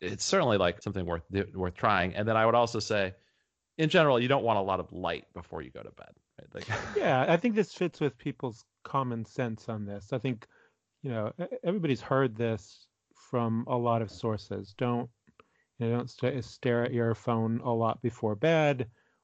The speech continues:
Speaker 2: Lots of bright light before bed is gonna make it hard to go to sleep. I think most people have experienced something like this. This is just a verification of that. Um, and I will say, I mean, you know, when you, when you do this, when you do the study right like this,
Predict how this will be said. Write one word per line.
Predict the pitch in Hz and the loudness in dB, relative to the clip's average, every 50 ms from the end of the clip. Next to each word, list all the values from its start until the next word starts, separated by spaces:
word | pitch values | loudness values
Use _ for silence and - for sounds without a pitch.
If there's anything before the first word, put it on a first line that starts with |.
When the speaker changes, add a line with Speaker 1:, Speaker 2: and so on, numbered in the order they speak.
| _ _ _ _ _ - - | _ _ _ _ _ -8 -6
Speaker 2:
Lots | 117 107 101 110 117 113 - - - | -4 0 2 2 2 0 -2 -2 -2
of | 123 113 110 101 98 - | -2 -2 -2 -4 -4 -4
bright | 120 113 110 120 120 - | -2 -2 0 -2 -2 0
light | 117 117 120 127 - | 0 0 0 0 -2
before | - 120 110 - - 120 113 110 | -2 -4 -4 -2 0 0 0 2
bed | 104 131 131 123 117 107 | 2 2 2 2 2 0
is | 113 107 - | -2 -4 -4
gonna | - 117 113 | -4 -2 0
make | 113 117 110 - | 0 0 -2 -2
it | 117 - | -4 -4
hard | - - 120 113 | -2 -2 -2 -2
to | 110 107 | -2 -2
go | 113 110 | -2 -2
to | 107 | -4
sleep. | 107 - 139 120 117 | -2 -2 -2 -2 0
I | - 104 | -2 -4
think | 113 113 | -4 -2
most | 113 117 113 - | -2 -4 -2 -4
people | - 120 - 117 | -4 -4 -2 -2
have | 104 98 | -4 -4
experienced | 98 - - - - 151 135 110 - - | -6 -10 -6 0 2 2 2 2 -2 -6
something | - 107 95 - 107 98 | -8 -10 -8 -8 -8 -8
like | 95 92 92 - | -8 -8 -10 -12
this. | - - 110 - _ - - - - _ - | -14 -16 -16 -16 _ -20 -20 -20 -20 _ -8
This | 170 160 | -6 -4
is | 156 | -2
just | 151 151 - - - | -2 -4 -2 0 2
a | 139 123 107 104 - _ - | 2 2 2 0 -6 _ -4
verification | 110 110 120 117 127 123 - 113 - - 117 117 117 - - 113 | 0 2 4 4 2 2 -2 -2 0 0 0 0 -2 -4 -4 -4
of | 104 92 | -4 -4
that. | 95 98 95 95 95 - _ - - _ _ _ _ _ _ _ _ _ _ _ - | -4 -4 -4 -4 -6 -8 _ -20 -20 _ _ _ _ _ _ _ _ _ _ _ -6
Um, | 117 113 113 107 107 - - - _ _ _ - | -2 -2 0 0 -2 -2 -6 -10 _ _ _ 2
and | 180 202 269 | 4 4 6
I | |
will | 294 277 | 6 4
say, | - - - 175 165 156 143 | 4 6 6 6 6 6 4
I | 139 147 | 4 2
mean, | 156 151 156 | 2 2 2
you | 160 | 2
know, | 147 135 131 | 4 4 4
when | 127 127 131 127 | 4 4 2 2
you, | 127 123 113 - | 0 -2 -4 -4
when | - 131 131 | -2 0 0
you | 127 120 | 0 0
do | 113 131 131 135 | 2 2 2 4
this, | 143 147 135 - - _ _ _ _ - | 4 4 2 2 -4 _ _ _ _ -10
when | - 123 123 | -6 -4 -4
you | 120 | -2
do | 110 131 131 | 2 4 4
the | 135 143 | 4 4
study | - - - 135 127 123 120 | 2 0 0 2 4 4 2
right | 113 113 110 110 - 135 | 2 2 0 -2 -2 -4
like | 117 110 107 - - | -4 -4 -4 -6 -6
this, | - 104 110 113 - - - | -6 -6 -6 -6 -8 -14 -20